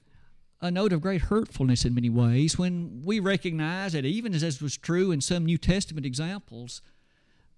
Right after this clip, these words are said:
there are those Christians who do not regard that fellowship very highly.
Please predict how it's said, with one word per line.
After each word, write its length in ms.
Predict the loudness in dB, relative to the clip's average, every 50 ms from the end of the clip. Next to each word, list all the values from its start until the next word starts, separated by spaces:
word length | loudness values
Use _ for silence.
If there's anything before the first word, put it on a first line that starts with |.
| _ _ -20 -16
there 280 | -12 -8 -6 -4 -2 -2
are 40 | 0
those 280 | 2 2 2 2 0
Christians 640 | 2 4 6 6 6 6 2 -2 -2 -2 -2 -2 -6 -10 -10 -6
who 120 | -4 -2 -2
do 180 | -2 -2 -2
not 200 | -4 -4 -4 -4
regard 460 | -4 -2 -2 -2 0 2 2 4 4
that 160 | 2 0 0 2
fellowship 500 | 0 0 2 0 -2 -4 -2 -4 -4 -2
very 220 | -2 -2 0 2
highly. 560 | 0 0 -2 -4 -10 -12 -12 -12 -12 -12 -14